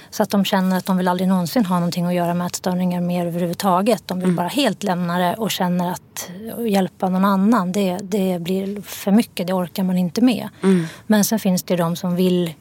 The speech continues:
Speaker 1: hjälpa naturligtvis. Men, men då är det också viktigt att se hur hjälper man. Det är inte alltid säkert att, ehm,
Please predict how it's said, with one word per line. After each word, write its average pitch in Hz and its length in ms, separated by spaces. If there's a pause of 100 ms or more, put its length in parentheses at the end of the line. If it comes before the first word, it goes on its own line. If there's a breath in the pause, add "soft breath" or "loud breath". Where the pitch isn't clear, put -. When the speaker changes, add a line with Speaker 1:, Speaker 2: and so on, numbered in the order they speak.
Speaker 1:
hjälpa 175 400
naturligtvis. 175 720
Men, 196 220
men 214 220
då 208 100
är 214 40
det 254 80
också 240 200
viktigt 208 380
att 196 80
se 185 320 (800 loud breath)
hur - 160
hjälper 240 500
man. 165 280
Det 196 60
är 208 40
inte 214 240
alltid 180 280
säkert - 440
att, - 320 (840)
ehm, 170 420